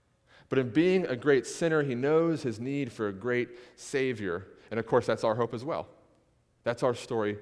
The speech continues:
as well. That all of us, in different ways, are great sinners. And yet we have found a great Savior.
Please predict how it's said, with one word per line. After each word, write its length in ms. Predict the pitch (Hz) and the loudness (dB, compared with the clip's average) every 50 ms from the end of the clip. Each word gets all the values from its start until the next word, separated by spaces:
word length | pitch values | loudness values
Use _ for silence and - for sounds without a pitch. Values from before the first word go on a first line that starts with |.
| - - - - | -14 -20 -14 -12
as 120 | 107 98 | -12 -8
well. 240 | 95 98 85 82 - - - _ _ _ _ _ _ _ _ - | -6 -4 -4 -6 -8 -12 -20 _ _ _ _ _ _ _ _ -10
That 100 | 123 - - | -10 -4 0
all 220 | 160 185 208 208 | 4 6 6 6
of 120 | 180 131 | 6 6
us, 240 | 127 101 95 - - | 2 0 -2 -4 -8
in 100 | 127 113 | -8 -2
different 300 | 110 139 135 143 131 123 | -2 -2 0 0 -2 0
ways, 640 | 131 131 135 131 117 101 92 98 101 - - - - _ _ _ _ _ _ _ _ _ _ _ - | 0 2 2 2 0 -2 -4 -8 -10 -12 -16 -20 -20 _ _ _ _ _ _ _ _ _ _ _ -8
are 100 | - 110 | -8 -6
great 260 | 101 - 131 117 107 - | -4 0 0 0 -2 -2
sinners. 560 | - - 160 139 95 80 82 101 - - - _ _ _ _ _ _ _ _ _ _ _ _ _ _ _ _ _ _ _ - | -8 -8 -6 -6 -6 -8 -8 -12 -16 -20 -20 _ _ _ _ _ _ _ _ _ _ _ _ _ _ _ _ _ _ _ -12
And 100 | 104 110 | -8 -4
yet 200 | 120 117 104 104 | -2 -2 -2 -2
we 100 | 120 117 | -2 -2
have 120 | 110 107 | -2 -2
found 540 | - - 131 127 123 120 117 110 110 110 107 - - - - - - - - - - _ | -2 -4 -2 -2 -2 -2 -2 -4 -4 -6 -10 -14 -20 -20 -20 -20 -20 -20 -20 -20 -20 _
a 80 | - 110 | -10 -10
great 460 | 107 110 113 107 104 104 101 - - - - - - | -6 -2 0 2 2 0 -2 -4 -14 -20 -20 -20 -20
Savior. 760 | - - - 131 120 123 127 123 120 110 90 90 92 113 | -14 -6 -2 0 2 2 2 0 0 -2 -2 -2 -2 -4